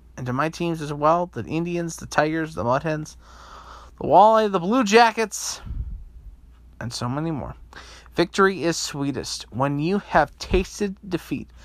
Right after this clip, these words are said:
Have a great weekend, everybody. I'll talk to you guys on Tuesday for another edition of All Andy Alford. Until then, remember to look up. And I love you guys. This has been a presentation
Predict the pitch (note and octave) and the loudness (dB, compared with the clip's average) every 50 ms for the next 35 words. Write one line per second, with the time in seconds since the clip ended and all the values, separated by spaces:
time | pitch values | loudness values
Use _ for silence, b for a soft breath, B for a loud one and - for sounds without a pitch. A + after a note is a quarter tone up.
0 | B B B B B B B - A3+ G#3+ G#3 G#3 F3+ - F#3 F#3+ G#3 G3+ G3 C#3 | B B B B B B B 6 6 8 8 6 2 4 6 6 6 6 6 2
1 | C3+ F#3 G3+ G#3 F#3+ - G3 F#3+ G3 G3 F#3+ F#3 F3 F#3 F3+ F3 F3 E3 E3 E3 | -2 0 0 2 4 4 4 6 6 6 6 6 6 6 6 6 6 6 6 6
2 | F3 F#3 - - G3+ G3 G3 - - G3 F#3 F#3+ F3+ F3+ F3+ F3+ F3 F3 F#3 F#3+ | 6 4 6 6 6 6 6 2 -4 -4 0 2 4 4 4 4 2 2 2 0
3 | - - F#3+ F#3 F3 E3+ F3+ F3 E3 - E3 E3+ E3+ E3 D#3+ D#3+ D#3+ F#3 F3+ F3 | -2 -2 -2 -2 0 2 2 2 2 4 4 4 4 4 2 2 4 4 2 2
4 | E3+ E3 D#3+ - F3 E3+ D#3 D3+ D3+ D#3 D#3+ E3 E3+ E3+ E3 D3+ C3+ C3+ - A2+ | 0 -2 -4 -2 -2 0 2 2 2 2 2 -2 -2 0 2 2 2 2 0 -6
5 | B2 C3+ - - - - - - - - - - - - - - - B B B | -8 -8 -12 -20 -20 -20 -20 -20 -20 -20 -20 -20 -20 -20 -20 -20 -20 B B B
6 | B B B B B B B - B2 - F3 F3+ F3+ F#3 F#3+ G3+ G#3+ G#3 - - | B B B B B B B -4 2 4 4 6 6 4 4 2 2 -2 -4 -8
7 | - - - - - - - - - - - - - - - C3 C#3 D#3+ F3 G#3 | -10 -10 -18 -20 -20 -20 -20 -20 -20 -20 -20 -20 -20 -4 0 2 2 2 2 0
8 | A3+ A3 G3 G#3 G#3 - G#3+ F#3+ - - - - - - - - - - - - | 0 0 2 2 2 2 0 0 0 -2 -8 -18 -20 -20 -20 -20 -20 -20 -20 -20
9 | - - - - - - - - - - - - - - - - - - - F2+ | -20 -20 -20 -20 -20 -20 -20 -20 -20 -20 -20 -20 -20 -20 -20 -20 -20 -14 -10 -6
10 | G2+ A2+ A2 A#2+ C3 C3+ B2+ G#2+ G#2 - D#2+ D#2 D#2 D2 - - - - - - | -4 0 0 0 0 0 -2 -4 -6 -8 -10 -12 -10 -10 -10 -12 -12 -14 -16 -18
11 | - - - - - - - - - - - - - - - - - - - - | -20 -20 -20 -20 -20 -20 -20 -20 -20 -20 -20 -20 -20 -20 -20 -20 -20 -20 -20 -20
12 | - - - - - - - - - - - - - - - - - - - - | -20 -20 -20 -20 -20 -20 -20 -20 -20 -20 -20 -20 -20 -20 -20 -20 -20 -20 -20 -20
13 | - - - - - - - - - - - - - - - - - - - - | -20 -20 -20 -20 -20 -20 -20 -20 -20 -20 -20 -20 -20 -20 -20 -20 -20 -20 -20 -20
14 | - - - - - - - - - - - - C#3 D3 D3 D3 C#3 D3 D3+ D3 | -20 -20 -20 -20 -20 -20 -20 -20 -20 -20 -8 -4 -4 -4 -4 -2 2 2 2 2
15 | C3+ - E3+ F3 E3+ F3 E3+ - G3 F3+ - - A#2 A2 | 4 4 2 2 2 0 0 0 0 0 0 -4 -6 -8